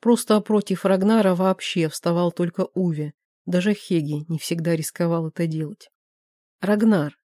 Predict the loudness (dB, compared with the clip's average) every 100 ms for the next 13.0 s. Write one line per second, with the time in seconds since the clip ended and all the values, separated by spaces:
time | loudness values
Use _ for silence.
0 | _ _ 2 2 2 0 0 0 0 0
1 | 0 2 2 2 0 2 0 -2 -4 -6
2 | -2 0 2 2 0 -4 -12 _ -4 -2
3 | 2 2 4 2 2 2 0 0 -2 -2
4 | 0 0 0 -2 -2 -2 -2 -2 -4 -2
5 | -2 -4 0 0 0 -2 -2 -4 -8 -18
6 | _ _ _ _ 0 2 2 0 0 2
7 | 4 4 2 0 0 0 0 0 0 -2
8 | -2 -2 -2 -2 -2 -2 0 0 0 -2
9 | -6 -8 -8 -6 -6 -8 -14 -18 _ _
10 | _ _ _ _ 2 2 4 0 2 4
11 | 4 2 0 0 -4 -10 -16 _ _ _
12 | _ _ _ _ -6 0 0 2 -2 -4